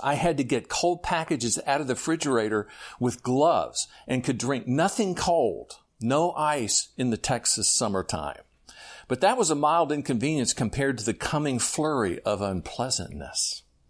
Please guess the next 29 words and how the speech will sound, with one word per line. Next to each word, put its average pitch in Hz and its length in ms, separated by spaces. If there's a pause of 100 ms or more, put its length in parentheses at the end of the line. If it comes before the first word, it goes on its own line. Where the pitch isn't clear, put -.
(460)
Folfox 185 640
has 151 140
a 113 60
cornucopia 120 800
of 107 220
side 139 340
effects 101 480 (1000)
that 143 120
include 147 420
fatigue, 156 600
hair 175 280
thinning, 95 500
if 139 220
not 135 220
total 123 320
loss, 101 340
nausea, 147 540
intestinal 131 640
problems, 98 540
read 127 320 (200)
gnarly 123 800
constipation. 104 960 (300)
I'm 127 180
just 117 220
keeping 123 320
it 127 100
real 107 280
here, 92 200
y'all. 85 400